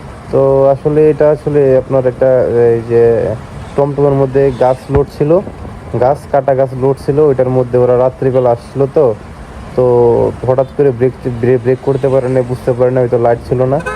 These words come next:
তারপর সরাসরি এটার মধ্যে আপনার অ্যাক্সিডেন্টটা হয়। হওয়ার পর তারা দুর্ঘটনায় চারজনই মারা যায়। খুব দুঃখজনক একটা ঘটনা। ওই যে ডান পাশে হচ্ছে আপনার এই যে হেলিপ্যাড, তারপর সামনে হচ্ছে আপনার ফায়ার সার্ভিস,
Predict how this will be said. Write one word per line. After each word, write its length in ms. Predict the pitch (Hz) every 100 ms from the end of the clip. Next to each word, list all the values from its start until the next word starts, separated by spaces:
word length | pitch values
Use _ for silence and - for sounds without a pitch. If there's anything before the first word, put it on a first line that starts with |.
| - - - 123
তারপর 260 | 127 123 131 -
সরাসরি 380 | 143 139 131 123
এটার 180 | 120
মধ্যে 560 | 190 123 117 120 113 113
আপনার 240 | 120 120 113
অ্যাক্সিডেন্টটা 520 | 117 - 120 113 117
হয়। 220 | 113 139 147 - - - - 120
হওয়ার 220 | 120 120
পর 160 | 123 120 117
তারা 220 | 117 117 117
দুর্ঘটনায় 400 | 120 120 113 110
চারজনই 360 | 127 120 120 117
মারা 240 | 120 120
যায়। 260 | 113 107 110
খুব 200 | 127 123 117
দুঃখজনক 400 | 120 - 120 123
একটা 240 | 120 110 110
ঘটনা। 300 | 110 117 139 - - - - - -
ওই 100 | 127
যে 140 | 139
ডান 280 | 131 139 143
পাশে 400 | 143 131 139 139
হচ্ছে 260 | 143 127 -
আপনার 360 | 135 - 131 139 -
এই 120 | 127
যে 80 | 127
হেলিপ্যাড, 400 | 135 131 135 156 -
তারপর 320 | 123 - 131 -
সামনে 240 | 131 123
হচ্ছে 240 | 120 -
আপনার 260 | 120 - 117 117
ফায়ার 160 | 120 123
সার্ভিস, 220 | 120 107